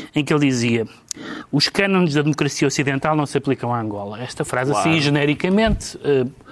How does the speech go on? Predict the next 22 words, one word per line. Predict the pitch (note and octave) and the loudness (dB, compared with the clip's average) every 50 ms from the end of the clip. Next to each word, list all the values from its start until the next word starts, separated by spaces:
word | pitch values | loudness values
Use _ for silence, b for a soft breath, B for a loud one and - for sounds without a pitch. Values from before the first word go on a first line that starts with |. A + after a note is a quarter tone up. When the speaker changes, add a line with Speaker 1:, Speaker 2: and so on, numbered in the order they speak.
| B B B - | B B B -14
Speaker 1:
ok, | - A#2 - - - | -12 -12 -10 -10 -12
nós | - - - | -12 -12 -12
podemos | - - C3 A#2+ - | -8 -6 -6 -6 -6
perceber | - - - - - C3+ D3 D#3+ E3+ E3+ D#3+ C3+ | -6 -8 -6 -4 0 2 2 2 2 2 0 0
que | - - - A#2+ | -2 -2 -4 -4
é | A2+ | -2
diferente. | A2+ B2+ - - C3+ B2+ A2 G2 B B B B B B B B B B B | -4 -6 -6 -4 -4 -4 -4 -6 B B B B B B B B B B B
E | - | -2
depois | F3+ D#3 G#3 F#3 - | -2 0 0 -2 -2
perguntam-lhe | - D3+ B2+ A2+ - C#3+ D#3 - | -2 -2 -2 -2 -2 -4 -6 -4
quais | - - C4 A#3 A3+ - - | -4 -2 -2 0 0 -2 -4
cânones, | - - C3+ A#2 A2+ G#2+ - - F#2+ - - | -2 -4 -4 -4 -6 -8 -10 -12 -14 -10 -8
e | B2 | -6
eles: | A#2+ A2+ - - - - - - B B B B B B B B B B _ _ _ _ | -6 -6 -8 -12 -14 -16 -16 -16 B B B B B B B B B B _ _ _ _
"O, | - D3 C#3+ - - | -6 -6 -6 -4 -6
os | - C#3+ B2+ - | -4 -4 -4 -2
cânones | - - C3+ C3 C3 C#3 C3+ B2+ | -2 -2 0 0 2 2 0 0
resultantes | C3 C3 C#3 D3 C#3 - D#3+ D#3+ F3 F3 - F3 | 0 0 -2 -2 0 0 2 2 2 0 0 -2
da | D#3 E3 | 0 0
alterna-, | D#3+ D#3+ D#3 - D#3+ D#3+ D#3 D3+ D#3 - | 0 0 -2 -4 -4 -4 -4 -4 -4 -4
da | C#3 D#3 | -2 -2
alternância." | D3 D#3 - - E3+ E3 C#3+ B2 B2 - - - - | -2 -4 -4 -6 -4 -4 -4 -4 -4 -8 -12 -14 -18